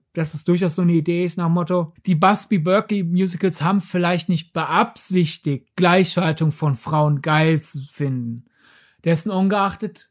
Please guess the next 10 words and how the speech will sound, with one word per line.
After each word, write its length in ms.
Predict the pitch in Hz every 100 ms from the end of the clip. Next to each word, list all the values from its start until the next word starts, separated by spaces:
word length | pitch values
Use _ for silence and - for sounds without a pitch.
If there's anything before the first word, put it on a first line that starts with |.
| _
wurden 480 | 170 147 196 220 220
sie 220 | 170 214
so 260 | 170 202 208
in-, 140 | 214 - - - 170
wer-, 220 | 170 175 -
kann 240 | 170 202
man 180 | 220 196
sie 160 | 196
so 140 | 170 185
interpretieren 960 | 175 175 147 147 - 185 269 262 285